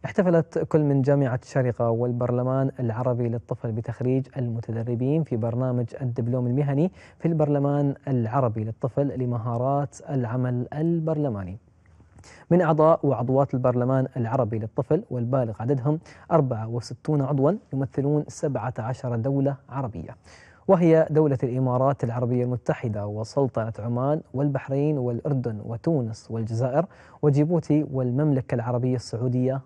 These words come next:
والسودان والعراق وفلسطين والكويت ولبنان وليبيا ومصر والمغرب وموريتانيا. وشهد حفل التخريج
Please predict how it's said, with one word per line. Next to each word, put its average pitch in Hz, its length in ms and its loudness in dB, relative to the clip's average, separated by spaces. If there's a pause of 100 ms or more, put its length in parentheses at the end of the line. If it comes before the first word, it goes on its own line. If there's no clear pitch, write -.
والسودان 135 800 -2
والعراق 127 680 0 (160)
وفلسطين 127 760 -2
والكويت 139 600 0
ولبنان 123 460 0 (480)
وليبيا 170 520 6
ومصر 143 640 0
والمغرب 131 600 0 (120)
وموريتانيا. 127 600 0 (460)
وشهد 151 520 2
حفل 151 400 0
التخريج 135 540 0